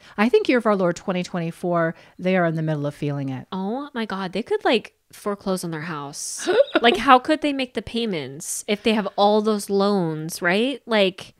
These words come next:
Speaker 1: Well, I mean, maybe they're making enough from T L C, which is
Speaker 2: I
Speaker 1: their
Speaker 2: doubt.
Speaker 1: only job. Maybe they can
Speaker 2: Doubt.
Speaker 1: make the nut of the mortgage. But now that Christine has filed a lawsuit
Speaker 2: Girl.
Speaker 1: for four years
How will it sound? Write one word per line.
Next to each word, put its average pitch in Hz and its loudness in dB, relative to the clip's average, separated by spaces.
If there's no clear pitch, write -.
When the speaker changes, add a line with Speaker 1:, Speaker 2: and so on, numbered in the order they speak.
Speaker 1:
Well, 277 4
I 294 8
mean, 330 0
maybe 370 2
they're 427 2
making 277 2
enough 240 4
from 220 -2
T 226 -4
L 208 0
C, 220 -4
which 214 -4
is 202 -2
Speaker 2:
I 165 2
Speaker 1:
their 175 4
Speaker 2:
doubt. 143 4
Speaker 1:
only 170 0
job. 156 -2
Maybe 202 0
they 247 2
can 208 0
Speaker 2:
Doubt. 190 0
Speaker 1:
make 180 -6
the 180 2
nut 170 0
of 170 -4
the 170 0
mortgage. 190 0
But - -10
now 196 2
that 269 -2
Christine 233 0
has 220 -4
filed 214 -2
a 220 0
lawsuit 202 -2
Speaker 2:
Girl. 185 -2
Speaker 1:
for 254 2
four 247 2
years 247 2